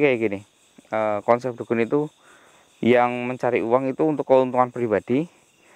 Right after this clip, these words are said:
tapi ada dukun yang kayak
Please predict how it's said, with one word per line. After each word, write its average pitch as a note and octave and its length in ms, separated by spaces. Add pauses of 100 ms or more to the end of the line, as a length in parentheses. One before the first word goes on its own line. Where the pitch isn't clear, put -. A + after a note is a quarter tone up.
(200)
tapi B2+ 320
ada B2+ 160
dukun D3+ 400
yang G#2+ 400 (560)
kayak A2 400